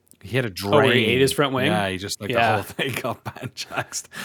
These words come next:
Speaker 1: Every
Speaker 2: Yeah.
Speaker 1: time I see a car hit the grass on the inside of a straight, I always think that's gonna happen. But yeah, it was a,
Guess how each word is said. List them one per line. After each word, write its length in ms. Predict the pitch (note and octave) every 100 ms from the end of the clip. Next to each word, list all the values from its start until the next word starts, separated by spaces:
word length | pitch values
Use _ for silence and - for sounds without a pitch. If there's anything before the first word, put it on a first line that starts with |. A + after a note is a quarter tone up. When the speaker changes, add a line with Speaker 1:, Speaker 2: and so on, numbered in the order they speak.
| -
Speaker 1:
Every 180 | A#2+ D3
Speaker 2:
Yeah. 40 | E3
Speaker 1:
time 180 | F#3 E3+
I 100 | D#3
see 200 | D#3+ C#3+
a 80 |
car 440 | C3+ C3 C3 B2+ A2
hit 220 | C3+ C3
the 80 | A2
grass 500 | A#2+ A#2 A#2 G#2+ -
on 80 | G#2+
the 160 | A2
inside 600 | A#2+ A#2+ A#2 A#2+ A2 G#2+
of 100 | G2+
a 40 | G2
straight, 640 | - - - G#2+ C3 C3+ - - - - -
I 60 | G2+
always 200 | F#2+ F#2
think 100 | G#2
that's 140 | F#2 -
gonna 160 | G2
happen. 260 | F#2 F#2 F#2
But 160 | F#2+
yeah, 180 | A#2+ C3
it 40 | A#2+
was 140 | G#2+
a, 280 | A2 G#2+